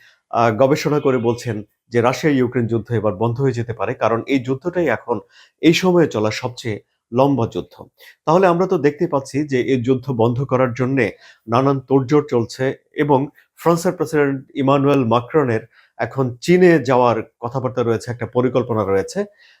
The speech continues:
তো সেটি দেখাই যাচ্ছে। আর কি ভবিষ্যৎবাণী এখন দু হাজার পঁচিশ সালকে সামনে রেখে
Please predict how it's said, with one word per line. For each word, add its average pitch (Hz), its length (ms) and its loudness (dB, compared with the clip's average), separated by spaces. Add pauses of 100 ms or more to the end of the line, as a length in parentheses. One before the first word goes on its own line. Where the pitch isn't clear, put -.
(160)
তো 135 80 -2
সেটি 160 400 0
দেখাই 135 340 -2
যাচ্ছে। - 360 -6 (680)
আর 202 200 2
কি 226 140 0
ভবিষ্যৎবাণী 160 840 0 (100)
এখন 127 340 -2
দু 127 100 -2
হাজার 143 200 0
পঁচিশ 147 380 -4
সালকে 139 240 -4
সামনে 113 360 -2
রেখে 101 400 -4